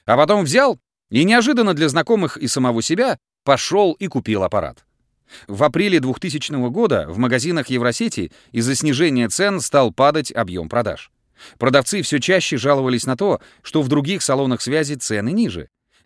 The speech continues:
Если раньше клиенты были такие, что торговаться им было как-то не с руки, то теперь всё чаще попадались такие, которые готовы были торговаться и кричать,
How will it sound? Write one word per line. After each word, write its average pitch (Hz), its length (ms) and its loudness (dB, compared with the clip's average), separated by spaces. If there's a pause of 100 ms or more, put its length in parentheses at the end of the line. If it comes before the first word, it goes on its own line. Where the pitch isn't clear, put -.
Если 156 340 2
раньше 196 340 4
клиенты 147 380 0
были 135 200 -2
такие, 147 380 -2
что 135 160 -4
торговаться 131 580 0
им 120 120 0
было 120 240 0
как-то 120 300 -2
не 113 160 2
с - 80 -4
руки, 123 440 -6 (280)
то 135 100 0
теперь 147 300 0
всё 135 160 -2
чаще 151 320 -4
попадались 120 500 -2
такие, 165 460 -4 (220)
которые 190 360 2
готовы 160 380 2
были 139 160 2
торговаться 131 640 0
и 117 60 0
кричать, 175 500 -2